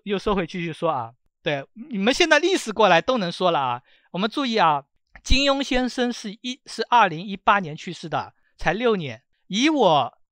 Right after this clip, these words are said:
呃，以我忧郁症在床上躺了四年的感觉，我觉得差不多金庸就是前年去世的。我，我个人是这种感觉。他，他不去世，我有些话可能还不敢说啊。现在我可能就，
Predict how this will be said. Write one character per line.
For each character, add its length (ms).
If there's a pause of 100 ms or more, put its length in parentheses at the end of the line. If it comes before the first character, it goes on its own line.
呃， 340
以 140
我 140
忧 140
郁 120
症 180
在 120
床 200
上 360
躺 200
了 80
四 160
年 140
的 80
感 200
觉， 180
我 220
觉 160
得 360
差 180
不 100
多 140
金 240
庸 60
就 120
是 120
前 200
年 160
去 180
世 160
的。 120 (280)
我， 160
我 140
个 160
人 120
是 120
这 100
种 140
感 180
觉。 200 (300)
他， 420
他 240 (200)
不 100
去 180
世， 200
我 140
有 120
些 140
话 160
可 140
能 80
还 80
不 100
敢 180
说 180
啊。 200
现 160
在 100
我 100
可 120
能 120
就， 260